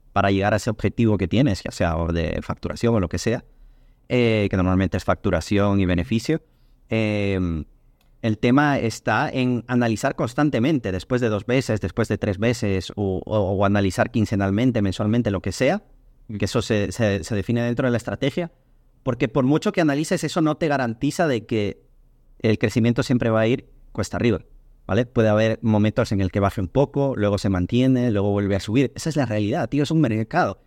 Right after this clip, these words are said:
Speaker 1: Y en Internet, eh, la realidad es esa, Internet se mueve a una velocidad abismal, tío. Lo que es hoy, mañana es diferente. Entonces, hay que medir constantemente, analizar constantemente y saber por qué las cosas funcionan.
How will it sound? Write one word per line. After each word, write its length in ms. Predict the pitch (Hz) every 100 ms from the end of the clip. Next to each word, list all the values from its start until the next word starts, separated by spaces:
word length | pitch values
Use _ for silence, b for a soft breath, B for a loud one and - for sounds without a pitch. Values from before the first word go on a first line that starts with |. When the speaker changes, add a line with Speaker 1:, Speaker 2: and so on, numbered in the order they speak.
| _
Speaker 1:
Y 120 | - 123
en 80 |
Internet, 600 | 123 120 123 113 160 185 _ _ _ -
eh, 580 | 139 131 123 123 113 123
la 120 | 123
realidad 360 | 117 117 110 151
es 120 | 131
esa, 240 | - -
Internet 360 | 113 107 110 135
se 120 | -
mueve 300 | 151 143 156
a 40 | 165
una 140 | 180
velocidad 380 | 139 117 120 160
abismal, 580 | 170 107 110 107 110 110
tío. 240 | 165 139
Lo 140 | 107
que 100 | 131
es 160 | 131 -
hoy, 160 | 175 185
mañana 320 | 123 127 175
es 60 |
diferente. 560 | 139 110 107 139 - - _ _ _ -
Entonces, 500 | 117 143 131 117 -
hay 120 | 147
que 120 | -
medir 340 | 180 151 170 175
constantemente, 800 | 143 - 151 156 151 143 139 156
analizar 440 | 139 117 156 147
constantemente 580 | 131 131 147 135 147 -
y 40 |
saber 380 | - 123 156 160
por 280 | - 131 120
qué 120 | 185
las 140 | 202
cosas 280 | - 160 147
funcionan. 480 | 117 98 104 85